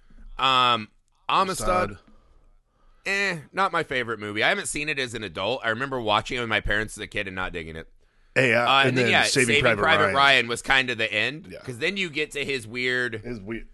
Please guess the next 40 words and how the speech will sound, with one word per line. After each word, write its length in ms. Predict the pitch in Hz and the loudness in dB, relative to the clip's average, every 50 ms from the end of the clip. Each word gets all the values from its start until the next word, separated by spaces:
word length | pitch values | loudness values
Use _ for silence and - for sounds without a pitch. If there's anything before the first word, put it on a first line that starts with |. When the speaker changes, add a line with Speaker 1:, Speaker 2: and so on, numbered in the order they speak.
| - - - - _ | -20 -20 -20 -18 _
Speaker 1:
"I'm 120 | - 120 135 | -10 -4 -2
gonna 100 | 135 131 | -2 0
do 220 | 127 135 139 135 | 0 0 -2 -2
some 160 | - - 120 | -4 -6 -6
hardcore 460 | 107 131 131 135 143 117 - 147 135 | -2 0 0 0 0 -2 -4 -4 -4
sci-fi 600 | 120 - - 147 139 139 131 - - 135 131 131 | -4 -4 -4 -2 -2 -2 -2 -2 -2 -2 -2 -2
movies." 400 | 131 131 131 127 127 127 120 107 | -2 -4 -4 -4 -4 -6 -6 -8
You 60 | 110 107 | -6 -4
got 120 | 123 120 | -4 -4
your 100 | 117 104 | -4 -6
Catch 260 | - 139 123 - - | -6 -6 -6 -6 -6
Me 80 | 120 117 | -8 -8
in 60 | 113 | -8
Your 80 | 110 - | -8 -6
Can, 180 | - 117 110 107 | -4 -4 -4 -4
The 80 | 101 | -6
Terminals, 420 | 90 - 104 104 101 104 101 101 95 | -6 -6 -6 -4 -4 -4 -6 -6 -4
whatever. 160 | 101 87 82 78 | -4 -4 -4 -4
Speaker 2:
Yeah, 40 | 73 | -6
yeah. 40 | - | -6
Speaker 1:
So 100 | - 131 | -4 -4
he's 140 | 143 160 175 | -4 -2 -2
in 120 | 214 208 | -2 -2
a 60 | 190 | -2
weird, 280 | 165 151 160 170 165 151 | -4 -4 -4 -4 -4 -2
like, 300 | 151 143 131 107 - - _ _ _ _ _ - - - | -2 -4 -4 -4 -8 -14 _ _ _ _ _ -20 -20 -18
probing 500 | - - 170 160 147 139 127 120 110 107 | -8 -4 -2 0 0 -2 -2 -6 -8 -8
phase 320 | 95 - 104 92 87 85 87 | -10 -10 -10 -8 -8 -8 -10
after 300 | 85 80 - - 71 67 | -10 -10 -10 -12 -18 -20
that, 160 | 69 65 - - | -20 -20 -20 -16
right? 180 | - 76 82 - - _ _ _ _ _ _ | -14 -12 -12 -12 -14 _ _ _ _ _ _
Speaker 2:
Well, 140 | - 120 123 | -10 -8 -6
he 120 | 127 131 135 | -4 -4 -4
does 380 | 123 127 131 147 156 147 131 | 0 0 2 2 2 0 -2
these, 480 | 143 143 135 127 120 107 92 - - - _ | -4 -2 -2 -2 -4 -4 -6 -10 -10 -12 _
he 180 | - - 143 147 | -12 -10 -8 -4
does 220 | 127 143 156 160 | -2 0 0 0
these 200 | 151 180 156 120 | -2 -4 -4 -6
really 380 | 107 107 117 127 131 127 131 123 | -6 -4 -2 -2 0 0 0 0
specific 1200 | 110 - - - 120 110 - - - - 131 113 101 110 113 104 98 92 - - - - - - | -2 -2 -2 -4 -4 -4 -2 -2 -2 0 0 -2 0 0 0 0 0 -2 -4 -8 -14 -16 -18 -20